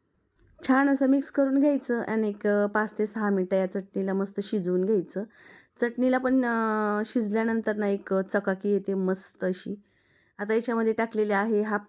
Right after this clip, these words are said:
टेबलस्पून मी काळी मिरची पावडर आणि हाफ टेबलस्पून जिऱ्याची पावडर. खूप भारी स्वाद येतो या चटणीला पण.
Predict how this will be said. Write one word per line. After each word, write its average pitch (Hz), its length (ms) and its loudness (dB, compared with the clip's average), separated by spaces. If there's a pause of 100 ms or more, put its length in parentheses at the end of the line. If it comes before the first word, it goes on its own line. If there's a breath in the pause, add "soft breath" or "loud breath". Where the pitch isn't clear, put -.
टेबलस्पून 196 580 0
मी 190 420 0
काळी 196 220 2
मिरची 180 320 -2
पावडर 208 400 0 (440 loud breath)
आणि 180 560 -2
हाफ 190 200 -4 (100)
टेबलस्पून 185 540 0
जिऱ्याची 226 440 0
पावडर. 175 320 -10 (220)
खूप 247 260 -4
भारी 202 380 -2
स्वाद 208 300 -2
येतो 214 160 -2
या 196 180 0
चटणीला 202 460 -4
पण. 202 240 -6